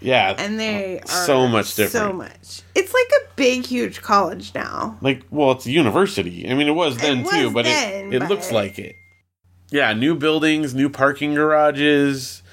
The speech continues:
Speaker 1: new dorms. It j-, it's almost unrecognizable in parts. So, it was really fun. Like, it was, 'cause we haven't been back there. I think it's been something like eight years, we figured, or something like that.
Speaker 2: Yeah, and that was just, like, for a little bit.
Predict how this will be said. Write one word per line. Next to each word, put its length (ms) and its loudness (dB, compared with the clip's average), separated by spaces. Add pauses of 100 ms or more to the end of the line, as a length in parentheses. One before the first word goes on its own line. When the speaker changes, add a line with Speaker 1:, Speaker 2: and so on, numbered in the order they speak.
(140)
Speaker 1:
new 180 0
dorms. 680 4
It 80 -2
j-, 160 -2
it's 260 0
almost 380 2
unrecognizable 800 0
in 80 -8
parts. 460 -6 (680)
So, 280 2
it 80 -4
was 220 2
really 220 2
fun. 340 2
Like, 140 2
it 80 4
was, 260 0 (480)
'cause 200 0
we 480 -2
haven't 380 2
been 220 2
back 340 2
there. 240 2
I 120 2
think 220 -4
it's 120 -6
been 220 0
something 280 0
like 220 -2
eight 180 0
years, 380 0
we 100 -2
figured, 520 0
or 80 -2
something 280 -6
like 180 -6
that. 300 0
Speaker 2:
Yeah, 220 2
and 240 -2
that 220 2
was 280 -2
just, 520 -4 (180)
like, 360 -6 (400)
for 220 0
a 80 2
little 240 2
bit. 520 0